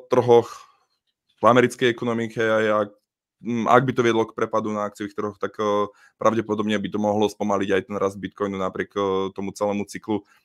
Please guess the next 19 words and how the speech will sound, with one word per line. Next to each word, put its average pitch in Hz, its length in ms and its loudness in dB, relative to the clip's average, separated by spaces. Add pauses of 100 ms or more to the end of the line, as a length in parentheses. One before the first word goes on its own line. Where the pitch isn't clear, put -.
(120)
Na 123 80 0
druhú 139 80 6
stranu, 135 560 2 (240)
e, 123 80 2 (560)
sú 135 160 4
aj 127 80 6
také 123 240 2
teórie, 120 320 4
že 123 80 -2
dobre, 120 240 2
tak 104 160 -4
potom 113 240 -2
zase, 110 240 -2
e, 117 80 4 (800)
Fed 120 160 2
začne 107 320 -2
robiť 110 240 -2
brr 113 400 0
a 107 100 4